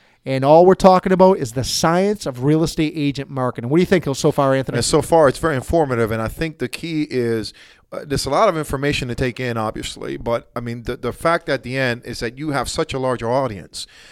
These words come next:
Speaker 2: that this is so important to,
Speaker 1: Yeah.
Speaker 2: to go over.
Speaker 1: Absolutely, absolutely. So let's continue the conversation.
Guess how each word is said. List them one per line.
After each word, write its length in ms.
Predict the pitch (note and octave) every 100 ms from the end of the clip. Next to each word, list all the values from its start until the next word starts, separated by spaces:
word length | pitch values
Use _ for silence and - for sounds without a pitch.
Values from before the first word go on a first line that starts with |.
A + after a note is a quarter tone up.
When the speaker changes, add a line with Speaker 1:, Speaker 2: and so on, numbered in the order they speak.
| - -
Speaker 2:
that 180 | A#2+
this 160 | A#2 B2+
is 80 | A2+
so 160 | D3
important 480 | C3 A2+ A#2+ A#2 G2+
to, 80 | -
Speaker 1:
Yeah. 100 | C3+
Speaker 2:
to 100 | A#2+
go 220 | A#2 A2 G#2+
over. 260 | G2 F2+ G#2
Speaker 1:
Absolutely, 580 | C#3 C#3+ D3 C3+ B2
absolutely. 340 | A#2+ B2 C3 B2
So 120 | D#3+
let's 160 | F3 -
continue 400 | G#3+ - A3+ G3+
the 40 |
conversation. 800 | F#3+ F#3 D3+ - F3+ D#3+ - A2+